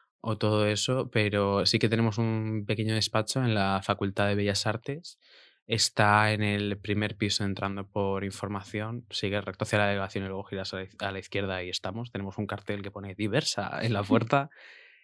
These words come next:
Speaker 1: y ahí estamos, parte de la coordinación. Y si a alguien le hace falta algo, pues estamos ahí o se nos puede escribir por Instagram, porque no siempre estamos ahí, porque al final está en mi facultad, pero por ejemplo en la de Cristian no.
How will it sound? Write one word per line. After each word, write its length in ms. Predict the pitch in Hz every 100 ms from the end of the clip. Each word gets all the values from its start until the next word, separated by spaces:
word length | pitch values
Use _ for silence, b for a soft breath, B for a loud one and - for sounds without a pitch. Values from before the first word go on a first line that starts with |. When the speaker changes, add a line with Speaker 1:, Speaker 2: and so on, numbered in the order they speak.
| -
Speaker 1:
y 140 | 123
ahí 240 | 110 110 113
estamos, 960 | 110 113 110 117 123 127 131 131 - -
parte 220 | 107 113
de 60 | 104
la 120 | 104
coordinación. 680 | 101 98 95 - 120 139 - _ _ _ _ -
Y 640 | 127 117 107 101 98 101
si 320 | 104 127 117 107
a 100 | 98
alguien 220 | 101 104
le 60 | 98
hace 140 | 110
falta 420 | 104 101 101 98
algo, 260 | 101 117 117
pues 440 | 117 98 92 - _ _ _ _ _ _
estamos 460 | - 117 113 107 -
ahí 220 | 101 107
o 120 | 113 107
se 120 | 110
nos 120 | 101
puede 160 | 113 107
escribir 380 | - 104 104
por 100 | 101
Instagram, 340 | 104 - 104 123
porque 200 | 117 95
no 100 | 92
siempre 200 | 104 95
estamos 340 | - 98 -
ahí, 200 | 98 101
porque 220 | 104 92 92
al 40 |
final 300 | - 95 98
está 260 | - 107 101
en 100 | 101
mi 120 | 101
facultad, 420 | 104 101 98 110
pero 160 | 104 95
por 120 | 92
ejemplo 220 | - 95
en 80 | 98
la 60 | 98
de 80 | 101
Cristian 360 | 101 - 101
no. 200 | 107 120